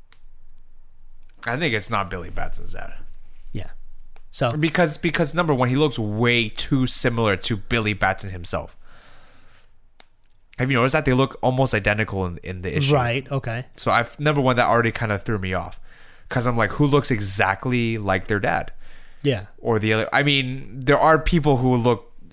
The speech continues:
Speaker 1: okay, okay, maybe I'll sh-, I'm making
Speaker 2: <laughs>
Speaker 1: it too bra-, like, too harsh or too
Speaker 2: No, but,
Speaker 1: quick
Speaker 2: like,
Speaker 1: of a statement there, but you know
Speaker 2: in,
Speaker 1: what I'm trying to
Speaker 2: um,
Speaker 1: say, right?
Speaker 2: yeah, in,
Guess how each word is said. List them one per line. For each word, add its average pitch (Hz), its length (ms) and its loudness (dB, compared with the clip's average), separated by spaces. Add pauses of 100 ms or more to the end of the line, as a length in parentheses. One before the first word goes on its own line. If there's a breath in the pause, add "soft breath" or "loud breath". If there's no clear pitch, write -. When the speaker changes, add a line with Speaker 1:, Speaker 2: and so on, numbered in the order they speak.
(420)
Speaker 1:
okay, 127 380 4
okay, 127 220 4
maybe 175 240 4
I'll 175 120 8
sh-, 151 140 0
I'm 151 120 6
making 170 240 6
Speaker 2:
<laughs> 156 80 6
Speaker 1:
it 165 240 6
too 170 120 6
bra-, 139 340 6
like, 139 180 4
too 156 140 2
harsh 143 400 4
or 120 260 4 (460 loud breath)
too 240 80 8
Speaker 2:
No, 214 40 8
but, 190 140 8
Speaker 1:
quick 190 120 8
Speaker 2:
like, 175 60 4
Speaker 1:
of 147 80 4
a 143 60 6
statement 120 400 2
there, 101 140 4
but 120 140 2
you 135 120 4
know 190 60 6
Speaker 2:
in, - 60 6
Speaker 1:
what 147 80 6
I'm 156 140 6
trying 143 140 4
to 120 60 0
Speaker 2:
um, - 20 2
Speaker 1:
say, 117 260 2
right? 87 180 2
Speaker 2:
yeah, 131 220 4
in, 147 420 2